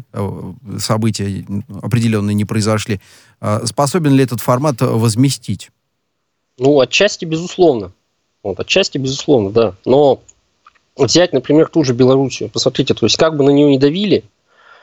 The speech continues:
Speaker 2: вот, у нас, э, и, у нас интеграция с Белоруссией началась тогда, когда, ну, там, за малым уже, там, самолеты нато не стали взлетать, там, в сторону Минска.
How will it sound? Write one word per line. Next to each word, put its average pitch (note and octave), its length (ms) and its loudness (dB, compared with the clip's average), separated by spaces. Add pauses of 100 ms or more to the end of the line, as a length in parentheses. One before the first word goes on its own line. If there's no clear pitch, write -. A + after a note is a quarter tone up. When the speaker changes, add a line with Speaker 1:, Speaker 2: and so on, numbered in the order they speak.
(340)
Speaker 2:
вот, A2 220 -2
у A#2 40 4
нас, C3+ 220 0 (500)
э, A#2 220 2
и, - 180 -2 (160)
у C3 60 2
нас D#3 220 0
интеграция D#3+ 600 0
с C3 80 -6
Белоруссией C#3+ 560 2
началась D3 380 2
тогда, E3 320 2
когда, C#3+ 280 -2
ну, C3+ 420 -2
там, B2 240 0
за B2 180 0
малым E3 380 2
уже, C3+ 260 -4
там, A2+ 420 -4
самолеты C#3 720 0
нато D3 340 0
не A#2 100 -6
стали B2+ 300 0
взлетать, A#2+ 520 -2
там, G#2 220 -8
в - 80 -20
сторону A#2+ 340 2
Минска. A#2 420 2